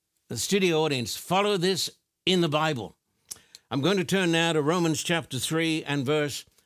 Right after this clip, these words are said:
nine and ten, dear hearts and gentle people. Romans three, verses nine and ten. So, Romans one,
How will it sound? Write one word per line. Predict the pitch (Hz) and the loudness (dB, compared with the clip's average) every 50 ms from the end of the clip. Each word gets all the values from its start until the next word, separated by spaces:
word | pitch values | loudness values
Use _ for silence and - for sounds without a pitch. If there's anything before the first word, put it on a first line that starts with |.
| _ - | _ -6
nine | - 135 151 156 151 | -2 0 2 2 2
and | 151 139 127 - | 2 0 -2 -2
ten, | 156 160 147 131 123 117 | -2 -2 0 0 0 0
dear | 131 135 131 127 | 0 0 0 0
hearts | 135 143 143 123 - - | 0 -2 -2 -2 -4 -6
and | 123 120 | -4 -2
gentle | 147 147 139 123 | -2 -2 -2 -2
people. | 113 156 151 127 110 101 73 - _ _ _ _ - - _ - | -2 -4 -4 -2 -4 -6 -8 -10 _ _ _ _ -16 -16 _ -4
Romans | 110 143 175 180 175 165 139 - | 0 0 2 2 2 0 -2 -4
three, | - 170 180 180 175 170 156 _ _ _ _ _ - | -4 -2 0 0 0 -2 -4 _ _ _ _ _ -4
verses | 127 151 170 160 - - 160 165 160 147 120 107 - _ _ _ _ - | -2 0 0 0 -2 0 0 0 0 0 -2 -6 -12 _ _ _ _ -6
nine | 123 139 151 151 151 | -2 0 0 0 0
and | 143 110 | -2 -2
ten. | - 139 120 92 73 - _ _ _ _ _ _ _ _ | -4 -6 -6 -6 -8 -12 _ _ _ _ _ _ _ _
So, | - - 139 120 98 92 - _ _ _ _ - | -8 -6 -6 -6 -6 -8 -14 _ _ _ _ -6
Romans | 113 139 170 185 180 180 160 113 | -2 0 2 2 2 2 0 0
one, | 127 175 185 190 196 185 139 | -2 0 0 0 0 -2 -4